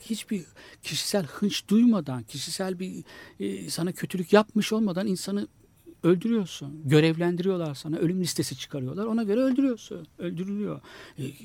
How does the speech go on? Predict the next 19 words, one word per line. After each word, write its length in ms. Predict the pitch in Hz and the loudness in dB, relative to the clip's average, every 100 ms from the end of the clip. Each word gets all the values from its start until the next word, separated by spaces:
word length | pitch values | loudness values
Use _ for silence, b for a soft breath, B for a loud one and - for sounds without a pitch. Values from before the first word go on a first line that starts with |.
| - - | -18 -10
insanlar 460 | 214 135 175 190 170 | -6 -2 -2 -2 -4
hakkında 420 | 151 - 180 190 | -6 -6 -6 -2
böyle 140 | 190 | 0
ölüm 300 | 220 208 226 | 4 4 2
fermanları 540 | - 208 202 208 214 226 | 0 0 2 0 0 -4
çıkarmak 500 | - - 160 131 - | -6 -4 -2 -2 -4
toplu 260 | 131 143 | -6 -2
olarak. 400 | 147 120 117 117 - b b b - | -2 -4 -8 -10 -12 b b b -16
Bu 40 | |
kit-, 180 | 139 - - 294 - _ - - - | -14 -14 -16 -20 -20 _ -20 -20 -10
o 200 | 247 160 - - 277 | 4 4 4 -6 -10
başkaldıran 680 | 160 139 131 - 147 143 202 | 6 8 8 6 4 8 10
insan 420 | 262 208 - 143 123 | 10 8 4 0 -2
da 80 | 131 | -4
ileri 300 | 131 127 127 | 0 0 0
sürdü. 260 | - 117 - | -6 -6 2
Akdeniz 540 | 160 - 175 147 117 | 2 2 0 0 -2
düşünüşü 580 | 113 - 120 113 - 175 | -6 -6 -10 -8 -6 -2
dediği, 280 | 151 127 | -2 -4